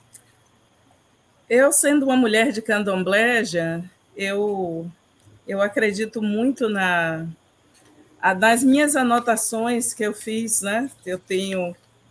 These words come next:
eu, eu fiz as anotações cedo, né? Que a gente começa aqui, a, nosso trabalho é muito cedo, né?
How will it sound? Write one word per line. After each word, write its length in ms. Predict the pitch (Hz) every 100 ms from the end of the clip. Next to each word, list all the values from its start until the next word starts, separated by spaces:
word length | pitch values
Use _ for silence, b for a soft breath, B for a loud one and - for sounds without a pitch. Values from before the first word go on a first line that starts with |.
| -
eu, 200 | 175 190
eu 280 | 185 190
fiz 280 | 190 226 233
as 160 | 214 196
anotações 840 | 185 185 185 190 - 202 214 - - b b
cedo, 720 | - - 226 226 170 160 160 _ _ _ _ _ _ _
né? 220 | - 202
Que 120 | 202
a 80 | 202
gente 300 | 202 220 -
começa 520 | - 220 202 294 -
aqui, 320 | 220 - 214 220
a, 320 | 208 190 175
nosso 520 | 185 196 - 208 190
trabalho 500 | - 185 175 196 240
é 80 | 226
muito 300 | 220 240 -
cedo, 560 | - 180 180 180 180
né? 260 | 185 214 302